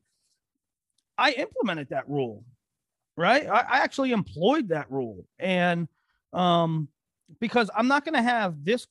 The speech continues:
kid fly in from California and this kid fly in from Oklahoma to determine the number one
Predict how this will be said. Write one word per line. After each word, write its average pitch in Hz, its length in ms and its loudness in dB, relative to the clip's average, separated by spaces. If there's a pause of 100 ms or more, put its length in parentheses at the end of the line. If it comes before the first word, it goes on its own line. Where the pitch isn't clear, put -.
(100)
kid 214 240 -2
fly 202 320 2
in 196 240 -2
from 175 120 -8
California 196 640 -2
and 165 100 -2
this 190 120 -6
kid 190 240 -4
fly 185 220 2
in 175 100 -2
from 156 180 -6
Oklahoma 170 480 -2 (280)
to 170 40 -4
determine 190 440 2
the 175 60 4
number 196 300 2
one 180 260 0